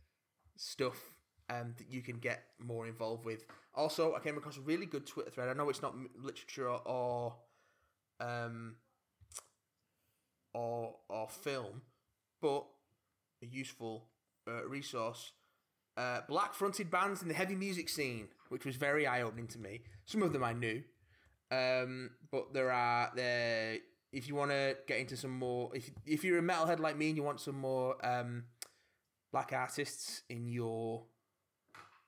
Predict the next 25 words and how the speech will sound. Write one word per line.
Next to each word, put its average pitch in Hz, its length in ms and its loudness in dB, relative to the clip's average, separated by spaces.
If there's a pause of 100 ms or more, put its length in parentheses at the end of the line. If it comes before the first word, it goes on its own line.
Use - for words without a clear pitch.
(240)
uh, 110 220 -2
sphere, 135 560 2 (760)
then 123 220 0
you 123 200 2
could 123 240 -2
definitely 139 300 -2
do 135 180 0
worse 131 380 2
than 127 380 -2
check 123 260 -2
out 123 200 0
Sevendust, 170 600 2
fronted 139 380 -10
by 131 380 2
Lejean 127 420 -2
Witherspoon, 156 640 -2 (540)
uh, 123 340 4 (460)
uh, 120 260 0
Blood, 151 220 4 (320)
Bloodbather, 170 560 4 (280)
uh, 127 200 2 (440)
fronted 131 220 -8
by 120 140 2
Jeffrey 120 340 -4
Georges, 147 920 2